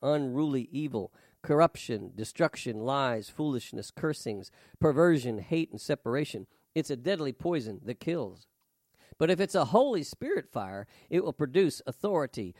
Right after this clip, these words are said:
prophecy, praise, blessings, healing, truth, wisdom, unity, love, and life. It's a miracle producer that brings life.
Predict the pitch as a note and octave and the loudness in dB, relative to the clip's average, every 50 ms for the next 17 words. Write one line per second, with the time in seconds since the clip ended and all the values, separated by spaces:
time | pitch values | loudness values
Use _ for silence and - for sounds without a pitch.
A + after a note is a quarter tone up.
0 | _ _ _ - F#3 F3+ D#3+ - C3+ - - - A2 G2 - - - F#3+ F#3 E3 | _ _ _ 0 2 2 2 0 -4 -8 -8 -8 -10 -10 -6 -2 -2 0 0 0
1 | D3 C3 A#2 G2+ G#2+ G#2+ D3+ E3 D#3+ - - A2+ G#2 G2 F#2+ - E3 E3+ F3+ D3+ | -2 -2 -4 -6 -2 0 0 0 0 0 -4 -6 -6 -8 -8 -2 0 0 0 0
2 | B2+ A2+ G#2+ G2 - - F#3 E3 B2 - - A2+ B2 F3 E3+ C#3 C3 B2+ A2+ G#2+ | -2 -4 -4 -8 -6 -4 -2 -2 -2 -4 -4 -2 0 0 0 0 -2 -2 -2 -2
3 | A2 C#3 E3+ D#3+ C#3+ B2 A#2 A2 A2 B2+ D#3+ F3 D3+ A2+ A2+ G#2 G2+ G#2 C3 D3+ | -2 -2 0 0 0 -2 -2 -4 -2 0 0 0 0 0 -2 -6 -4 -2 -2 -2
4 | C#3 A2+ G2+ - - _ _ _ _ _ _ - E3 - D#3+ D3+ C#3+ E3 G#3+ A3+ | -2 -4 -8 -12 -18 _ _ _ _ _ _ -4 -2 0 0 0 2 4 4 4
5 | G#3+ F3+ - C3+ - - C3 - C3+ B2+ A#2 - A2+ G#2 G2+ A#2+ A2 - C3+ C#3 | 4 2 -2 -6 -4 -6 -4 -2 -2 -4 -4 -6 -8 -6 -6 -6 -4 -2 -4 -4
6 | C3+ A#2+ A2 A2+ C3 D3+ C#3+ B2 G#2+ - | -2 -4 -4 -4 -2 0 0 -2 -4 -6